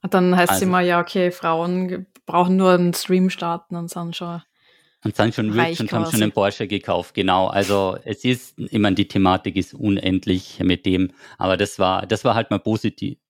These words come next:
Speaker 2: naja, positiv unter Anführungszeichen. Du hast halt gesehen, dass es wirklich in zwei Jahren, zwei Jahren ist ein langer Zeitraum und nicht irgendwie ein Monat. Und bei zwei Jahren hast du dann gesehen, okay, in den Top fünfzig sind zwei oder drei Damen vertreten und die anderen, also,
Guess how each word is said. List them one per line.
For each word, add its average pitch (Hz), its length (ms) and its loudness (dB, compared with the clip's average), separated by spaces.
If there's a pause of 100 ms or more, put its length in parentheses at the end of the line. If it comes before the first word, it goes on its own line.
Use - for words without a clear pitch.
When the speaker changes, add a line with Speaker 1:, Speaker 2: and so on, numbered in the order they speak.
(120)
Speaker 2:
naja, 85 280 0
positiv 95 560 -4
unter 95 160 2
Anführungszeichen. 98 440 -2
Du 104 60 2
hast 101 120 -2
halt 101 120 -2
gesehen, 104 340 -2
dass 107 160 0
es 98 220 -6
wirklich 120 360 -2
in 98 140 0
zwei 95 240 -2
Jahren, 95 360 0
zwei 92 180 0
Jahren 92 200 0
ist 101 140 -4
ein 101 80 0
langer 95 340 0
Zeitraum 95 560 -2
und 92 140 -2
nicht 104 240 2
irgendwie 101 380 2
ein 92 60 4
Monat. 98 500 0 (520)
Und 95 140 -4
bei 92 120 0
zwei 98 260 -2
Jahren 101 260 2
hast 101 160 -4
du 101 40 0
dann 95 60 0
gesehen, 98 360 0
okay, 95 360 -4 (340)
in 98 100 2
den 98 160 0
Top 95 200 -4
fünfzig 107 440 -2
sind 95 180 -2
zwei 92 240 0
oder 92 160 0
drei 95 200 -2
Damen 95 340 -4
vertreten 92 640 -4 (580)
und - 460 -2
die 92 100 4
anderen, 92 460 2
also, 85 480 -2